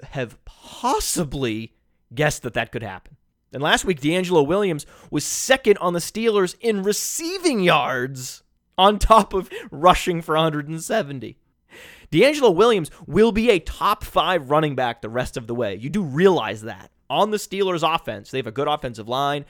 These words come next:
a prolific offensive system, lots of red zone carries, lots of receptions to go around for DeAngelo Williams.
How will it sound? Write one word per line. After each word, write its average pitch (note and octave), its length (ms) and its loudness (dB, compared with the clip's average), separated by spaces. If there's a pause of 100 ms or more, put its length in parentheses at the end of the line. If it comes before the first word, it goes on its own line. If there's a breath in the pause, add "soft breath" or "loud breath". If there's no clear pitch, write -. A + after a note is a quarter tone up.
(240 soft breath)
a A#2+ 80 -8
prolific B2+ 480 -6
offensive B2 480 -8
system, D3+ 520 -10 (440)
lots B2+ 280 -4
of A2+ 160 -8
red C3 200 -4
zone A#2+ 220 -8
carries, D3+ 640 -4
lots A#2+ 280 -8
of A#2 100 -14
receptions D3+ 600 -8
to C3+ 100 -12
go A#2+ 160 -4
around C#3 400 -4
for C3 80 -14
DeAngelo A2 420 -8
Williams. C3+ 380 -8